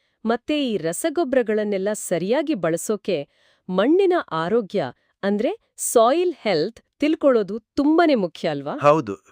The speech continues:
Speaker 2: ಖಂಡಿತ.
Speaker 1: ಅದಕ್ಕೆ ಈ ಮಣ್ಣು ಆರೋಗ್ಯ ಕಾರ್ಡ್,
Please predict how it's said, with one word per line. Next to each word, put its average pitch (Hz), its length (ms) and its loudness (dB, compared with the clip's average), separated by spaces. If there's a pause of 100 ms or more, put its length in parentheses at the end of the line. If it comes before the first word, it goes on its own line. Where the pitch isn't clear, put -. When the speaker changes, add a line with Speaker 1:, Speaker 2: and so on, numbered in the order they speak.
Speaker 2:
ಖಂಡಿತ. 156 360 -4 (560)
Speaker 1:
ಅದಕ್ಕೆ 240 580 0 (280)
ಈ 285 120 2
ಮಣ್ಣು 262 460 4
ಆರೋಗ್ಯ 202 580 -2
ಕಾರ್ಡ್, 160 420 -6